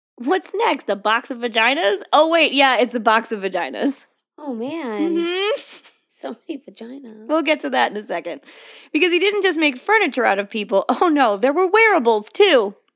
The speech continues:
Speaker 2: Great.
Speaker 1: Uh-huh. Upon entering his bedroom, um, you know, after they noticed the sweet skull bed, investigators found a belt that Ed had fashioned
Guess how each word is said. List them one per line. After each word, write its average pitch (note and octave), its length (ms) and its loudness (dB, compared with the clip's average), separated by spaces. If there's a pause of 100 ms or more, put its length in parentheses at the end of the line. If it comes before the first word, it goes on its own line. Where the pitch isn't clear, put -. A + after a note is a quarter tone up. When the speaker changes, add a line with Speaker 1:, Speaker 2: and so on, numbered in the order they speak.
(140)
Speaker 2:
Great. F#3+ 680 -12
Speaker 1:
Uh-huh. A3+ 300 -8 (500)
Upon E4 300 2
entering E4 340 0
his D4 160 0
bedroom, A3 520 -2 (240)
um, G#3 500 -2
you A#3+ 100 0
know, G#3 80 0
after G#3+ 160 -2
they G3+ 120 -2
noticed G3 420 -2
the F3+ 260 -10
sweet F#3 320 -6
skull A3+ 240 0
bed, G3 280 -6 (640)
investigators D#4+ 640 0
found B3+ 240 0
a A#3 40 -6
belt G#3+ 520 0
that A3+ 220 -4
Ed G#3+ 160 0
had G#3 180 -8
fashioned A3 480 -2